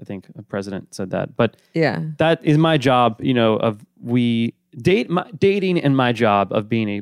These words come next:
Speaker 1: writer and director are very similar in that there's lots of
Speaker 2: Right.
Speaker 1: rejection,
Speaker 2: Mm.
Speaker 1: constant rejection. But you can't give up and you can't surrender and you have to believe in yourself.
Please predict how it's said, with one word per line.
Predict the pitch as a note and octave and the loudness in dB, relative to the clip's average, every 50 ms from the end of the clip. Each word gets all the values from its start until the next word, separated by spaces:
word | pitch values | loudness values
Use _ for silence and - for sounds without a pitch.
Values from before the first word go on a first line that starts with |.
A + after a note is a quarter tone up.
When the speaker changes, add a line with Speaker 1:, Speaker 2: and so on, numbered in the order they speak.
| - | -8
Speaker 1:
writer | A2 A2 G#2+ G#2 G2+ G2+ | -6 -4 -4 -4 -4 -6
and | G2 G2 | -8 -8
director | G#2+ G#2 G2+ G2+ - G#2+ G2+ G2 | -6 -6 -6 -6 -4 -6 -6 -4
are | - B2 | -2 0
very | C#3 F3 D3+ C3+ | 2 2 2 0
similar | - - C3 A#2+ A#2 A2+ | 0 -2 -4 -2 -2 -2
in | A2 A2 | -2 -4
that | A2 - - _ | -6 -8 -8 _
there's | A#2+ A#2 A#2 | -8 -6 -4
lots | A#2 B2+ C3+ | -4 -4 -4
of | C3+ | -4
Speaker 2:
Right. | C3+ | -6
Speaker 1:
rejection, | G2+ - G2 F2+ - - - - - - - _ _ D3+ | -8 -8 -10 -12 -12 -14 -14 -14 -14 -16 -18 _ _ -8
Speaker 2:
Mm. | D3+ D3+ D3 C#3+ C#3+ C#3 C3+ C3+ - _ _ | -6 -6 -6 -6 -8 -10 -12 -14 -16 _ _
Speaker 1:
constant | - - F#3 F#3+ - - - - - | -4 0 0 0 0 -2 -8 -12 -12
rejection. | - A2+ G#2 A2 G2 - - - - - - | -12 -12 -10 -10 -12 -12 -14 -16 -16 -16 -12
But | A2+ C#3+ - - | -10 -10 -10 -8
you | E3+ F3 F3 E3+ D3 - _ _ | -8 -6 -6 -6 -8 -10 _ _
can't | - E3 D3+ C#3+ - | -4 -4 -4 -4 -4
give | C#3+ A2 G2 | -10 -12 -12
up | F#2+ A#2 - _ _ _ C#3 | -12 -14 -14 _ _ _ -16
and | C3 C#3+ D3+ | -12 -10 -10
you | D#3 C#3 | -10 -8
can't | - D3+ D#3+ - | -6 -6 -6 -6
surrender | - - A2+ G2+ G2 G#2+ B2+ | -8 -10 -10 -8 -4 -2 -2
and | C3+ C3+ | -2 0
you | C3+ C3+ | 0 -2
have | C3+ C3 | -2 -4
to | - | -6
believe | C#3 D3+ E3 - | -10 -12 -12 -14
in | - | -16
yourself. | - - - - - - - _ | -20 -20 -16 -14 -14 -14 -14 _